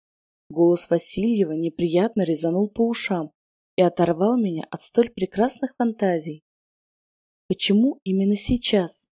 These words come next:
Он только недавно узнал о твоем месте нахождения. Что ты имеешь в виду? То, что сказал. Он не знал, где ты живешь. Максим тяжко вздохнул и продолжил.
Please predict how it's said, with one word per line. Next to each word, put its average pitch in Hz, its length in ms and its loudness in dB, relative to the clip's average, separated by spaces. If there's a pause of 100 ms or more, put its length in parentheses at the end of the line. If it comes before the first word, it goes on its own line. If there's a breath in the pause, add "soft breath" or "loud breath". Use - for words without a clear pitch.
(800)
Он 175 160 2
только 175 300 4
недавно 190 480 6
узнал 160 320 4
о 156 80 6
твоем 160 360 4
месте 156 280 0
нахождения. 160 840 -2 (680)
Что - 580 -4
ты 240 240 4
имеешь 254 380 4
в 247 60 -6
виду? 208 380 0 (720)
То, 240 340 8
что - 220 -4
сказал. 180 600 4 (300)
Он 185 200 6
не 220 80 10
знал, 226 320 8
где 165 140 2
ты 180 100 2
живешь. 160 600 4 (500)
Максим 175 400 -6
тяжко 180 480 -2
вздохнул 196 600 -4
и 196 80 -12
продолжил. 165 680 -4